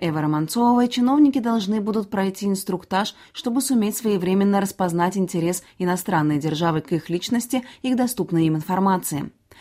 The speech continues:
Инструктаж готовится М В Д Чешской Республики, Национальным управлением безопасности при поддержке спецслужб.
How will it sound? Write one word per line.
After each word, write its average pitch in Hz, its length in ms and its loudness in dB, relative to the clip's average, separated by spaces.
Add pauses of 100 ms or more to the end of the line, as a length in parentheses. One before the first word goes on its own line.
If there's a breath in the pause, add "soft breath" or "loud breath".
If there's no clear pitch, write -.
(160 loud breath)
Инструктаж 226 500 -2
готовится 214 540 -2 (120 loud breath)
М 180 160 0
В 190 80 2
Д 160 140 0
Чешской 147 340 -6
Республики, 233 580 -2 (140)
Национальным 208 520 0
управлением 165 520 0
безопасности 196 760 -2 (160 loud breath)
при 254 140 -2
поддержке 160 540 -2
спецслужб. - 720 -4